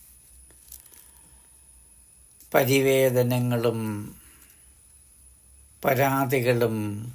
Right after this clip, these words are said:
പരിഭവവും ഉയർത്താതെ സർവവും സഹിച്ച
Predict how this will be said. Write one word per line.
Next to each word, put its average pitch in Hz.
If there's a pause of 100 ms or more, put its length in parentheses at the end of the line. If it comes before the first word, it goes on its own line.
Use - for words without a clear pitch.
(140)
പരിഭവവും 139 (2250)
ഉയർത്താതെ 123 (1000)
സർവവും 147 (160)
സഹിച്ച -